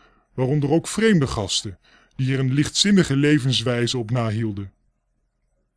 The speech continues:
Het wildgebraad dat in de verre omtrek bekend stond, nodigde uit tot vorstelijke maaltijden.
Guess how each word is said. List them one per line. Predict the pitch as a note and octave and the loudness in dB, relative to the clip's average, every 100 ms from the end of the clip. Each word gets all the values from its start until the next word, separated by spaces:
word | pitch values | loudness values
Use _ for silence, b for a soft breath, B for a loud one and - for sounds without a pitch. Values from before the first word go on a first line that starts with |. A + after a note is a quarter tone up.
| _ _ _ | _ _ _
Het | C3+ A2 | -8 0
wildgebraad | D3+ E3+ - D3+ C#3 D3 D3+ C3+ | 2 2 2 0 2 2 2 0
dat | C#3 | -2
in | C#3+ | 0
de | C3+ | -2
verre | - F3 D3 | 2 0 0
omtrek | D#3+ D3+ - C#3 | -2 -2 -4 -6
bekend | C3 - E3+ D#3+ | -6 -2 0 0
stond, | - F3 E3+ D3+ | 0 2 2 4
nodigde | E3 D#3+ A#2+ D3 | 4 4 2 0
uit | D3 F3 - | 2 0 -2
tot | D3+ - | -6 -6
vorstelijke | - G3+ - F#3+ F3+ F3+ | -2 -2 0 -2 0 2
maaltijden. | D#3 G#2+ B2 A2 G#2+ G2+ | 2 0 -6 -6 -8 -12